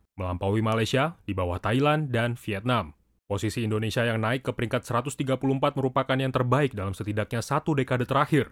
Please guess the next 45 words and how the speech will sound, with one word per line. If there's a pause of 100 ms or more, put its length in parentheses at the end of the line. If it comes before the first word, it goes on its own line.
(140)
meski
skuad
Garuda
pernah
berada
di
peringkat
tujuh
puluh
enam
pada
tahun
seribu
sembilan
ratus
sembilan
puluh
delapan, (160)
sejak
fifa
membuat
sistem
ranking
tersebut
pada
akhir
tahun
seribu
sembilan
ratus
sembilan
puluh
dua. (300)
Walau
masih
banyak
pekerjaan
rumah
yang
harus
dilakukan, (160)
kemajuan
sepak
bola
Indonesia